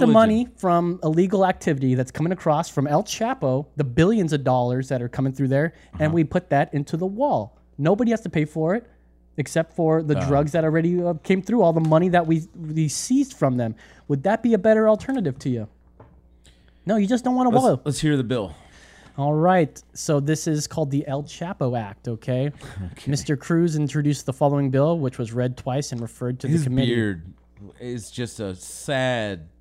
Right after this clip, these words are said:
Speaker 1: sad attempt to be likable.
Speaker 2: This
Speaker 1: And
Speaker 2: is so
Speaker 1: I
Speaker 2: like you guys. He's just growing a beard. Big
Speaker 1: It
Speaker 2: fucking deal. And you guys were like, "That's a shitty fucking beard." And like, what, a,
Speaker 1: No,
Speaker 2: what the
Speaker 1: I,
Speaker 2: fuck is
Speaker 1: it's,
Speaker 2: wrong with
Speaker 1: it's
Speaker 2: you
Speaker 1: a,
Speaker 2: guys?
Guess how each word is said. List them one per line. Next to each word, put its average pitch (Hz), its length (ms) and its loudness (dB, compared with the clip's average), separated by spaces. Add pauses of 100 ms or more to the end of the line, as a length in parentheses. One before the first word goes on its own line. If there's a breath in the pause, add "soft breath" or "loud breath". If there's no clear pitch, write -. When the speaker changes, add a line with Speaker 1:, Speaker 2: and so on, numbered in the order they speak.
(120)
Speaker 1:
sad 101 720 -8
attempt 90 640 -14 (140)
to - 100 -12
be 95 220 -8
likable. 85 540 -10
Speaker 2:
This 185 240 -6
Speaker 1:
And - 80 -4
Speaker 2:
is 92 200 -4
so 170 640 -2
Speaker 1:
I - 160 2
Speaker 2:
like 143 360 2
you 139 180 -2
guys. 120 560 -2 (600)
He's 175 340 -10
just 320 120 -10
growing 302 200 2
a - 20 2
beard. 226 360 0 (280)
Big - 160 4
Speaker 1:
It - 60 -4
Speaker 2:
fucking 294 340 4
deal. 320 120 6
And 262 80 6
you 233 60 2
guys 202 140 4
were 190 60 0
like, 156 180 2
"That's 156 180 -2
a 139 40 -8
shitty 156 340 -2
fucking 160 320 -2
beard." 156 260 0
And 160 120 -4
like, 165 180 -6
what, 392 140 -4
a, - 40 2
Speaker 1:
No, 202 240 6
Speaker 2:
what 139 60 2
the 139 80 2
Speaker 1:
I, 165 220 6
Speaker 2:
fuck - 480 -4
is 185 120 0
Speaker 1:
it's, 151 80 2
Speaker 2:
wrong 277 240 4
with 269 100 2
Speaker 1:
it's 143 80 -2
Speaker 2:
you 175 100 4
Speaker 1:
a, - 20 2
Speaker 2:
guys? 139 240 4